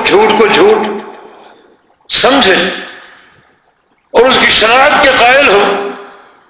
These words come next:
اور جو جھوٹ کو کار خیر سمجھے، ان کا کیا علاج ہو؟ ایک بدعتی کا کیا علاج ہوگا جو اپنی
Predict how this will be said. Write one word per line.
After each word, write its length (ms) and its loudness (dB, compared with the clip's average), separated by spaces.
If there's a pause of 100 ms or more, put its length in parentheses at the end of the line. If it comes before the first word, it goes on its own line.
(260)
اور 100 0
جو 100 2
جھوٹ 400 2
کو 100 4
کار 260 2 (160)
خیر 200 2
سمجھے، 360 0 (960)
ان 160 2
کا 140 2
کیا 300 2
علاج 200 2
ہو؟ 320 -4 (1120)
ایک 200 2
بدعتی 400 2
کا 200 2
کیا 240 2
علاج 300 2
ہوگا 180 2
جو 140 2
اپنی 280 2